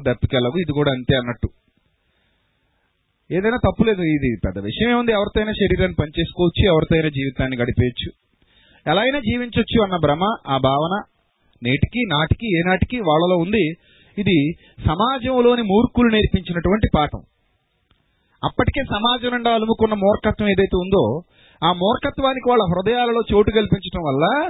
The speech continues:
సముచిత స్థానాన్ని కల్పించటం వల్ల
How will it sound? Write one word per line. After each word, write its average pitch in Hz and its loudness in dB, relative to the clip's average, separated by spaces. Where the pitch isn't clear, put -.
సముచిత 208 0
స్థానాన్ని 226 -2
కల్పించటం 180 0
వల్ల 117 -2